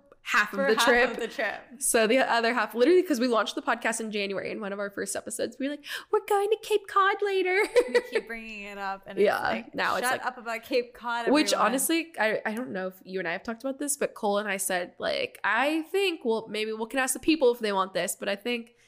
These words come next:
Speaker 1: being in Cape Cod calls for a Core Five podcast.
Speaker 2: Absolutely.
Speaker 1: Yeah.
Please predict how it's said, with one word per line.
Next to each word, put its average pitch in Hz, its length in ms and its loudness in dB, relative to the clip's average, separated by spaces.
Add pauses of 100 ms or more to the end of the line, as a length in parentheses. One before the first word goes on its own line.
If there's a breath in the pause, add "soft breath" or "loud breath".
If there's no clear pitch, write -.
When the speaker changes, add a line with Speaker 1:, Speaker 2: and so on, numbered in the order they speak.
(220 soft breath)
Speaker 1:
being 214 280 2
in 247 100 -6
Cape 269 200 4
Cod 202 360 2 (120)
calls 190 360 -4
for 196 120 -4
a 190 60 -4
Core 190 340 -2
Five 185 360 -4
podcast. - 680 -12 (160)
Speaker 2:
Absolutely. 214 800 -6
Speaker 1:
Yeah. - 200 -2